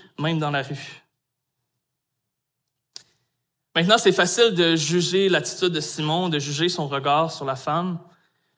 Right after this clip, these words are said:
mais quand on, quand on y pense, c'est tellement facile de réfléchir exactement de la même façon.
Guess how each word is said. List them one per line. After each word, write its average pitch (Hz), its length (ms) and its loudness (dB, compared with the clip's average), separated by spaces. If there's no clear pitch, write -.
mais 135 120 -2
quand 196 240 -2
on, 160 180 0
quand 190 300 0
on 208 80 2
y 160 100 0
pense, 170 760 -4
c'est - 260 -14
tellement 190 420 2
facile 165 400 -2
de 151 80 0
réfléchir 139 500 -4
exactement 135 720 -6
de 135 60 -10
la 123 80 -8
même 123 140 -10
façon. 123 400 -14